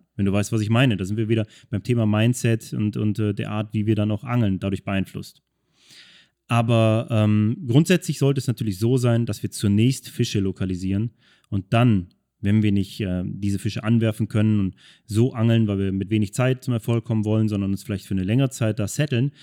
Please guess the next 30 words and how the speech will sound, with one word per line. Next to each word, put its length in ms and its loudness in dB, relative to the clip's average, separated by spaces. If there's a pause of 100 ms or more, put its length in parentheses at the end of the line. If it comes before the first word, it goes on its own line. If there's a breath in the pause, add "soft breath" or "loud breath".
(240 loud breath)
und 180 -2 (100)
dann 380 4 (240)
das 140 -14
Areal 560 0
auf 200 -10
interessante 580 0
Bereiche 460 -4
scannen. 500 -6 (920 loud breath)
Und 120 -4
dabei 160 4
sind 140 2
wir 60 6
natürlich 340 0
auch 180 2
sehr 340 0
eingeschossen, 600 0
ne? 200 0
Also 160 0
ist 100 -4
ja 80 0
klar, 300 0
wir 80 -2
gehen, 220 2
wir 80 0
gehen 380 2
mit 80 4
dem 60 0
Echolot 320 -4
aufs 160 -12
Wasser, 360 0